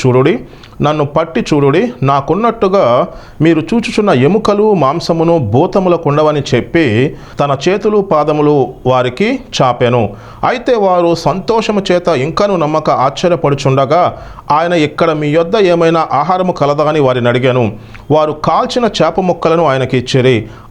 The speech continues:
ఆయన దానిని తీసుకొని వారి ఎదుట భుజించాను. యేసు ప్రభు మరణించి తిరిగి లేచిన తర్వాత ఆయన ఎలా తిరిగి లేచాడు? ఈ మట్టి శరీరంతో లెగలేదు. ఆయన మహిమ శరీరంతో మరణాన్ని జయించి తిరిగి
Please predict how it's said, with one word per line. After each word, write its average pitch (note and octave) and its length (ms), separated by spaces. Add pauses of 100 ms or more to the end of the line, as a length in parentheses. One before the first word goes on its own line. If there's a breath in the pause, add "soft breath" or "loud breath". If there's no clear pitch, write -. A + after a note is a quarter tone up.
ఆయన D#3+ 300
దానిని D3 400
తీసుకొని F#3+ 500
వారి C3+ 300
ఎదుట C#3 220
భుజించాను. B2 840 (280)
యేసు C4+ 460
ప్రభు G3 320
మరణించి F#3 640
తిరిగి D3 300
లేచిన C#3+ 360
తర్వాత B2+ 480 (500 loud breath)
ఆయన F3+ 140
ఎలా G#3+ 160
తిరిగి F#3+ 280
లేచాడు? B2+ 560 (440 loud breath)
ఈ F3+ 120
మట్టి F3+ 340
శరీరంతో F3 500
లెగలేదు. C#3 640 (380 loud breath)
ఆయన D#3+ 260
మహిమ E3 460
శరీరంతో E3 680
మరణాన్ని D#3 540
జయించి C3+ 420
తిరిగి C#3 500